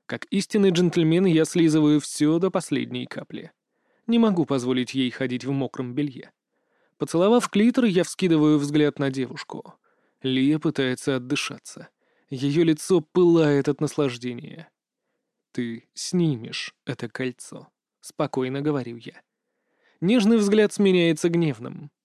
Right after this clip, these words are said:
Затем она отталкивает меня и опускает ногу. Быстро натягивает трусики, расправляет платье и выходит за дверь.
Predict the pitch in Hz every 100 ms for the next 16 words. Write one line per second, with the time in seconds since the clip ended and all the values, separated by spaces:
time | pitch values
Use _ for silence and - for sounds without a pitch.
0 | _ 160 160 156 160 147 147 147 - -
1 | 143 131 127 127 123 143 139 156 151 -
2 | _ 180 160 170 - 139 139 156 117 -
3 | - _ _ _ - - 151 160 - 147
4 | 151 156 135 135 139 131 - 185 175 165
5 | 170 - _ _ 147 160 - 190 208 180
6 | 135 - 170 165 170 151 - _ 156 180
7 | 202 160 135 127 147 143 123 -